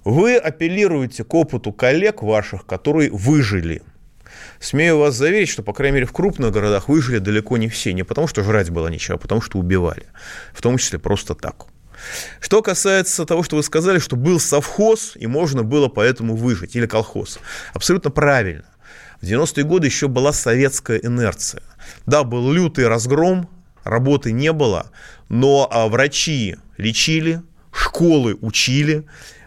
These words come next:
А, многие милиционеры, не могу сказать, что все, но очень многие искренне пытались кого-то ловить.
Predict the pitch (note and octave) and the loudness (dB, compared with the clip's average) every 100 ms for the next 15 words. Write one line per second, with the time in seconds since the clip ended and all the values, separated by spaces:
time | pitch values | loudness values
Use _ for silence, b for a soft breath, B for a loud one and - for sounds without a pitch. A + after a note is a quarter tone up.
0 | - G#2+ A2+ F#3 A3+ G#3+ D#3+ C3+ A2 G#2 | -2 2 4 6 6 4 2 -4 -4 -4
1 | A#2 - D#3+ G#3+ C#3+ A#2+ D3 C#3 C3+ A2 | -4 -2 2 2 0 -2 -2 -2 -2 -2
2 | - A2+ - A#3 E3+ D3+ F#3+ F#3 G3 G#3 | -4 -6 -2 0 0 0 0 0 0 0
3 | A#3 A#3+ G#3 B2 A2 - A#3 G3+ E3+ B2+ | 2 2 2 0 -8 -6 -2 0 0 0
4 | A#2 - - F#3 F3 - - C3 D#3+ F3 | -2 -4 0 0 0 -4 0 2 2 2
5 | D3 B2+ D3 E3+ - - | 0 2 2 0 -6 -12